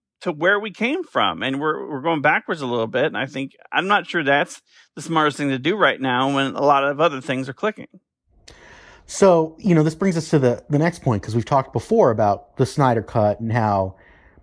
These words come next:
Speaker 2: is it enabling, you know, toxic fandoms, basically, you know, lots of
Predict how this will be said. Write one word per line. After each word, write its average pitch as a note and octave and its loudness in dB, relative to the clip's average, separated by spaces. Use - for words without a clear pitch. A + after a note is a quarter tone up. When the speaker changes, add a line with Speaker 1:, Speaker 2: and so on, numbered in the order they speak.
Speaker 2:
is C#3+ 4
it C3+ 4
enabling, A#2 0
you C#3 0
know, G2 -4
toxic - -2
fandoms, F#2 -6
basically, G#2 -4
you C3 2
know, F#2+ -2
lots A2+ 2
of G2+ -4